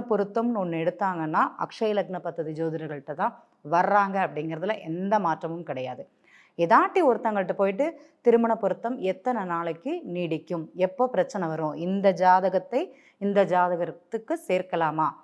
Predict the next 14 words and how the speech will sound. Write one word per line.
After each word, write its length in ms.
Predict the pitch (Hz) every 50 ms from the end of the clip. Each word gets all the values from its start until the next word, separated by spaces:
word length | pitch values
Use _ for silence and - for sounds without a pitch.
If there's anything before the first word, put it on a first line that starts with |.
| _ _ _ _ _ _ -
இவங்களுக்கு 400 | 214 208 214 214 208 208 254 233 180 175
நல்லா 180 | 175 175 190
இருக்குமா, 340 | 190 180 165 170 165 160 160 151 -
இவங்களுடைய 320 | 180 175 175 165 165 165 160 170 175
லைஃப் 260 | 180 196 196 190 -
டைம், 240 | - 196 170 156 156
அதாவது 420 | - 170 156 175 170 160 165 226 247 - -
பிரச்சனைக்குரிய 760 | 190 190 190 - 247 240 233 233 - 208 196 196 202 202 202
காலங்கள் 640 | - 202 190 196 208 214 214 208 208 202 208 208 190 156 175 185
எது 160 | 160 175 170 156 165 - - _ _ _ _ -
அப்படிங்கிறத 520 | 175 165 185 185 185 180 185 190 294 330
நிறைய 400 | 269 190 175 175 190 214 240 262 262 262 - 214
தெளிவுகள் 460 | 202 208 240 254 247 233 226 226 208
அப்படிங்கிறது 480 | 180 147 147 160 160 156 160 180 233